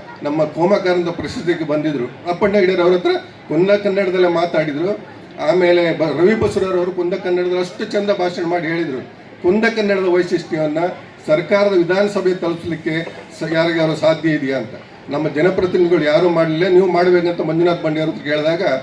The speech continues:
ಅವರು ಅದನ್ನು ವಿಧಾನ ಪರಿಷತ್ತಲ್ಲಿ ಎತ್ತಿದ್ರು. ವಿಧಾನ ಪರಿಷತ್ನಲ್ಲಿ ಅದಕ್ಕೆ ಒಂದು ಲೆಟರ್ ಕೊಟ್ರು. ಆದ್ರೆ ನಮ್ಮ ದುರಾದೃಷ್ಟ ಅಂತ ಹೇಳಿದ್ರೆ, ನಮ್ಮವರೇ ಒಬ್-, ಅದ್ರಲ್ಲಿ ಓದ್ಲೂ ಇಲ್ಲ,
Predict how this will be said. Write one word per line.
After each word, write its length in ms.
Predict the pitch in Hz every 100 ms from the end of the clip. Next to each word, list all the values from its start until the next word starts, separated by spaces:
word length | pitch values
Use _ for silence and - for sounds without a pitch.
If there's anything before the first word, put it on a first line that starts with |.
| - - - -
ಅವರು 240 | 165 202
ಅದನ್ನು 260 | 196 202 185
ವಿಧಾನ 260 | 180 214
ಪರಿಷತ್ತಲ್ಲಿ 640 | 190 175 165 214 214 202 180
ಎತ್ತಿದ್ರು. 560 | 175 175 143 107 - - - - - - - - - 135
ವಿಧಾನ 300 | 151 190 214 220
ಪರಿಷತ್ನಲ್ಲಿ 680 | 214 180 190 - 175 185 170
ಅದಕ್ಕೆ 180 | 170
ಒಂದು 180 | 185 160
ಲೆಟರ್ 240 | 156 160 190
ಕೊಟ್ರು. 500 | 180 160 123 - 123
ಆದ್ರೆ 480 | 147 165 151 - - -
ನಮ್ಮ 260 | 135 165 190
ದುರಾದೃಷ್ಟ 600 | 180 180 175 170 160 160
ಅಂತ 200 | 151 143
ಹೇಳಿದ್ರೆ, 240 | 139 156
ನಮ್ಮವರೇ 720 | 147 139 170 180 180 165 - 156
ಒಬ್-, 180 | 139 - 151
ಅದ್ರಲ್ಲಿ 580 | 151 175 143 123 - - - - 131
ಓದ್ಲೂ 340 | 160 180 202
ಇಲ್ಲ, 200 | 190 165